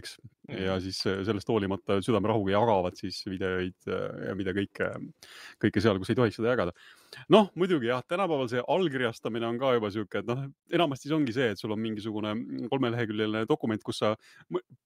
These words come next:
Speaker 1: mõnikord pead lõppu scrollima, mõnikord ei pea, põhimõtteliselt, äh,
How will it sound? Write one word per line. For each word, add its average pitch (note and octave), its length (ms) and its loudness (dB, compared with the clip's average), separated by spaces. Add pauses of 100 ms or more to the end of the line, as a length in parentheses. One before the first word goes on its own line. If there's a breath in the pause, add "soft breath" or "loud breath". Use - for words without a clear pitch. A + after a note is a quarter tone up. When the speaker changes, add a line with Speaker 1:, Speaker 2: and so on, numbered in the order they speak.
(100)
Speaker 1:
mõnikord D3 320 2
pead F3+ 320 2
lõppu D3+ 400 -2
scrollima, B2 500 0
mõnikord B2 380 0
ei B2 80 -8
pea, D3 240 4
põhimõtteliselt, A#2+ 480 -6
äh, B2+ 240 -8